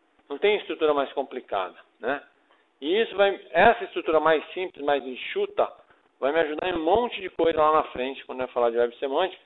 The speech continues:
E também, por não ter essa, essa dilema, ah, eu represento isso como propriedade ou eu represento isso como aresta. Vocês vão ver que isso vai me atrapalhar bastante lá na frente, tá? Então,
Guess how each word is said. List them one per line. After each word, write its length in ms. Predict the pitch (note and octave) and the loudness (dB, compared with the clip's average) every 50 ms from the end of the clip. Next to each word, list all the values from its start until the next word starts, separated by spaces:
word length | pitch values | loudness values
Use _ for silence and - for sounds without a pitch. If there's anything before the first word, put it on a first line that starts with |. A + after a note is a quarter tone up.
| _ _ _ _ _ _ _ _ _ _ | _ _ _ _ _ _ _ _ _ _
E 120 | - F3 G3 | -4 -4 4
também, 600 | - A#3+ A#3+ A3 F#3+ F#3+ G3+ A3+ B3 A3+ G3 - - _ _ _ _ _ _ | 6 6 6 8 8 8 8 8 6 2 -2 -8 -14 _ _ _ _ _ _
por 160 | - F#3+ F#3+ F#3 | -2 -2 0 2
não 280 | F#3+ A3 B3+ C4+ B3 | 2 2 2 2 2
ter 340 | A#3+ - - G#3 A#3 A3+ - - - - - _ _ _ _ _ _ _ _ _ _ _ _ _ _ _ _ _ - | -2 0 4 6 6 6 6 4 -2 -12 -18 _ _ _ _ _ _ _ _ _ _ _ _ _ _ _ _ _ -2
essa, 500 | - C#3+ E3 F#3 F3 - - F3+ F3+ E3 | 4 6 6 6 6 6 4 4 4 6
essa 360 | E3+ F3 F3+ F3+ - F3 E3 D#3 - - | 6 4 4 6 6 6 6 6 4 2
dilema, 520 | F3 F#3 E3 D#3+ E3 E3+ F#3 F#3 F#3+ F#3 | 2 2 4 4 4 4 4 4 4 6
ah, 200 | E3 F3 F3 E3 | 8 8 10 10
eu 80 | E3 D#3 | 8 8
represento 500 | D#3+ F3 E3 F3 E3+ E3 F3+ E3+ - D#3+ | 6 4 2 0 0 0 -2 -4 -4 -6
isso 140 | E3 E3 - | -8 -6 -8
como 200 | E3+ D#3+ D#3 C#3 | -8 -8 -8 -10
propriedade 880 | - - D3 C#3+ - C#3 C3 C3+ D#3 F3+ G#3+ A#3+ B3+ B3+ A#3+ B3+ - - - _ _ _ _ _ _ _ | -6 -6 -6 -2 0 0 4 6 8 8 10 8 8 6 4 -2 -8 -10 -12 _ _ _ _ _ _ _
ou 100 | - D3 | -2 2
eu 100 | E3 E3+ | 2 2
represento 500 | D#3+ E3+ E3 F3 E3+ D3+ D#3+ E3 D#3 D#3+ | 2 2 0 0 -2 -2 -2 -2 -2 -4
isso 240 | D#3 D#3 D#3 D3 - - | -4 -4 -6 -6 -6 -2
como 400 | - D3+ D3+ D3+ D3 C#3+ C#3 C3+ | -2 -2 0 2 2 2 4 6
aresta. 480 | C3 B2+ A#2 A2 G2+ F2+ - - - _ _ _ _ _ | 6 6 4 2 0 -4 -6 -12 -20 _ _ _ _ _
Vocês 120 | - C3+ C3+ | -8 -4 -2
vão 120 | D3+ D3+ | 0 0
ver 100 | D3+ D#3+ | 0 -2
que 160 | D#3 - E3+ | -2 -4 -8
isso 120 | E3+ E3+ F3+ | -8 -4 -4
vai 120 | F3 F3 | -2 0
me 60 | F3+ | 0
atrapalhar 400 | F3 F3 E3+ E3 - D#3+ D#3+ E3+ | 2 2 2 2 4 6 6 8
bastante 480 | E3+ F#3 F#3 - - - D#3 D#3 - - | 8 6 6 4 2 -2 -4 -4 -2 -2
lá 100 | D#3 D#3+ | 0 0
na 100 | E3+ E3+ | 0 0
frente, 420 | - - C3 A2+ G2+ - - - _ _ _ _ _ _ _ _ _ _ | -2 -4 -6 -8 -8 -10 -14 -20 _ _ _ _ _ _ _ _ _ _
tá? 220 | - A2 A2 - - - _ _ _ _ _ - | -2 0 0 -2 -2 -8 _ _ _ _ _ -20
Então, 300 | - - B2 B2+ C3+ | -6 -4 -4 -4 -4